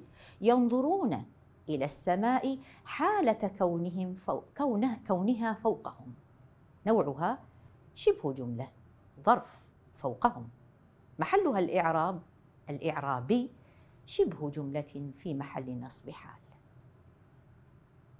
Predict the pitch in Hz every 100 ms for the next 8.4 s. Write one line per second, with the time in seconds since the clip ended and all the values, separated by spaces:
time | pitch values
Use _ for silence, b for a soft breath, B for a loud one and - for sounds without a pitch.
0 | - b b b b b b b _ -
1 | - - - 302 427 330 320 294 214 214
2 | 220 220 214 220 - 151 139 135 120 -
3 | - 117 - - - 165 208 165 - 135
4 | 127 139 160 202 247 247 247 262 269 -
5 | 156 156 - 269 269 269 302 208 151 131
6 | - - - - - - - - - -
7 | - - - - - - - - - _
8 | 135 220 240 147